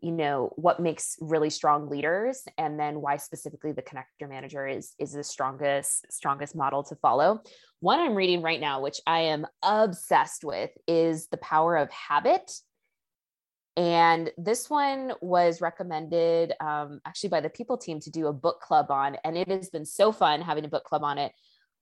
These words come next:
But why I really love it is it does such a good job of highlighting the importance of habits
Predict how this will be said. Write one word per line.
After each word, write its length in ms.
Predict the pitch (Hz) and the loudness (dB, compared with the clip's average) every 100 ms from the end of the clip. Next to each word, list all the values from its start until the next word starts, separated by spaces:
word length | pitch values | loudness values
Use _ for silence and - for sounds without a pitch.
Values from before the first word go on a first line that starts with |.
| - | 2
But 120 | 190 | 2
why 280 | 170 196 214 - | 6 4 4 2
I 200 | 226 320 | 0 0
really 360 | 247 208 180 | 0 -2 0
love 260 | 170 151 156 | 0 -2 -2
it 220 | 151 143 - | -2 -4 -4
is 640 | 175 170 170 170 165 - - _ _ _ _ _ _ _ _ - | 0 0 0 -2 -4 -10 -16 _ _ _ _ _ _ _ _ -4
it 120 | 190 | 0
does 200 | 226 254 | 0 0
such 400 | - - 202 - | -4 -4 -4 -2
a 140 | 262 180 - | -4 -6 -4
good 340 | 165 170 170 | 2 2 0
job 600 | - 156 135 143 185 220 - _ _ - | -6 -2 0 2 0 -2 -6 _ _ 2
of 160 | 175 156 | 2 2
highlighting 1000 | - 175 160 185 190 202 233 240 254 254 _ _ _ _ _ | -8 -2 0 2 2 0 -2 -6 -10 -12 _ _ _ _ _
the 160 | 180 165 | -4 -4
importance 640 | 160 - 175 - 190 190 147 | -4 -4 -6 -4 -8 -6 -8
of 120 | 160 | -8
habits 760 | - 143 160 262 339 - - | -8 -6 -4 -4 -6 -14 -20